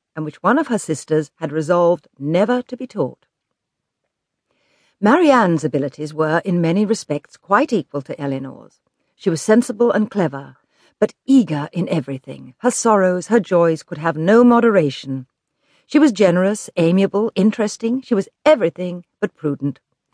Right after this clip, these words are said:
The resemblance between her and her mother was strikingly great. Eleanor saw with concern the excess of her sister's sensibility,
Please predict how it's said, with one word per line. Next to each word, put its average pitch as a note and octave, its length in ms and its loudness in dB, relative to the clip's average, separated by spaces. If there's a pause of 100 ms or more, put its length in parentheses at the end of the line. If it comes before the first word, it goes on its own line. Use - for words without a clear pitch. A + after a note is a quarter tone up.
(400)
The A3 60 4
resemblance C4 560 4
between A#3 320 0
her G#3+ 340 4
and G#3+ 140 -4
her A3+ 80 -2
mother D3+ 420 -2
was C#3+ 200 -10
strikingly G3+ 720 -8
great. C#3+ 420 -10 (1300)
Eleanor D4 360 6
saw F3+ 340 4
with F#3 240 0
concern D3+ 560 0
the D3 80 -8
excess - 440 -4
of C#3 120 -18
her C#3 100 -12
sister's - 400 -12
sensibility, C#3+ 720 -6